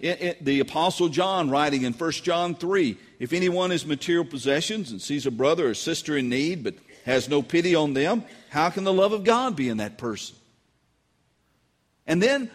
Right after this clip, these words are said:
the very Paul who's writing this letter and says if a man sh-,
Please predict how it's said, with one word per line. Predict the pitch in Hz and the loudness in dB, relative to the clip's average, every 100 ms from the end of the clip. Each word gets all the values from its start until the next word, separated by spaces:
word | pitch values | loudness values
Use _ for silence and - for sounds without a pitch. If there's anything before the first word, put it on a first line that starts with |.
| - | -2
the | 156 | 0
very | 214 254 269 285 | 4 4 2 0
Paul | - 240 233 220 196 | 0 2 6 6 6
who's | 175 | 4
writing | 180 214 214 202 | 4 4 4 4
this | 180 247 - 208 | 6 6 6 2
letter | 254 226 120 110 170 - - | 6 6 6 2 -2 -6 -18
and | - 131 | -10 -2
says | 202 170 | 0 0
if | 156 | -4
a | |
man | 170 190 220 240 240 208 - - | -2 0 2 0 0 -4 -10 -12
sh-, | - 202 | -8 -8